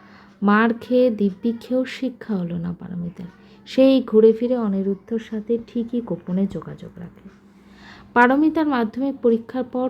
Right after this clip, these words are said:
কোনো উপায় না পেয়ে সিদ্ধান্ত নেওয়া হলো, অনেক হয়েছে পড়াশোনা, আর পড়ানোর দরকার নেই, ভালো পাত্র দেখে পারমিতাকে বিয়ে দিয়ে দেবে। বিয়ের কথা শুনে পারমিতার খাওয়া ঘুম বন্ধ করে দিল। অনিরুদ্ধ যে খারাপ ছেলে, একের পর এক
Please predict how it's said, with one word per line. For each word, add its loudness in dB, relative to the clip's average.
কোনো -2
উপায় -2
না 0
পেয়ে 0
সিদ্ধান্ত -4
নেওয়া 0
হলো, -2
অনেক 0
হয়েছে -4
পড়াশোনা, -6
আর 4
পড়ানোর -2
দরকার -16
নেই, -16
ভালো 4
পাত্র -2
দেখে -4
পারমিতাকে -4
বিয়ে -8
দিয়ে -16
দেবে। -20
বিয়ের 6
কথা 0
শুনে -4
পারমিতার 0
খাওয়া -2
ঘুম 0
বন্ধ -8
করে -12
দিল। -16
অনিরুদ্ধ 4
যে 0
খারাপ 0
ছেলে, -2
একের 0
পর -4
এক -2